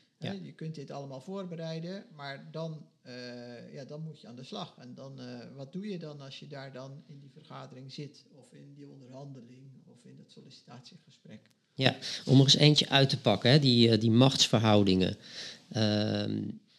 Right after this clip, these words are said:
Speaker 2: hoe zie jij dat? Want, eh, er, er is natuurlijk altijd een, eh, een hiërarchie, hè? Er is een, eh, een directeur of een, eh, of een manager. Eh, er zijn medewerkers, eh, of projectleiders, eh, noem maar op. Ehm,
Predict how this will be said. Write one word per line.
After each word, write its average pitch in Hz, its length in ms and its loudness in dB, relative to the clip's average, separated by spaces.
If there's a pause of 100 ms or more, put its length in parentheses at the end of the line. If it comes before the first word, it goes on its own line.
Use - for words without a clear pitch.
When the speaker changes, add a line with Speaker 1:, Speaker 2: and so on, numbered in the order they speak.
(380)
Speaker 2:
hoe 135 160 -12
zie 131 120 -4
jij 113 140 0
dat? 160 240 -8
Want, 117 220 -8
eh, - 80 -12
er, 117 260 -12
er 110 80 -10
is 113 120 -8
natuurlijk 107 320 -8
altijd - 340 -8
een, 104 200 -6
eh, 95 280 -8
een 95 100 -10
hiërarchie, 110 880 -6
hè? - 120 -16
Er 120 180 -14
is 98 140 -10
een, 98 220 -12
eh, 98 440 -12
een 104 80 -14
directeur 120 600 -8
of - 260 -16
een, 101 240 -14
eh, 98 140 -14 (400)
of - 160 -18
een 110 100 -10
manager. 120 580 -6 (300)
Eh, - 100 -20
er 107 120 -16
zijn 101 200 -10
medewerkers, 117 1000 -6
eh, - 160 -16
of - 140 -20
projectleiders, 120 1080 -6
eh, - 340 -12 (280)
noem 135 180 0
maar 117 100 -2
op. 139 240 -6 (460)
Ehm, 113 560 -6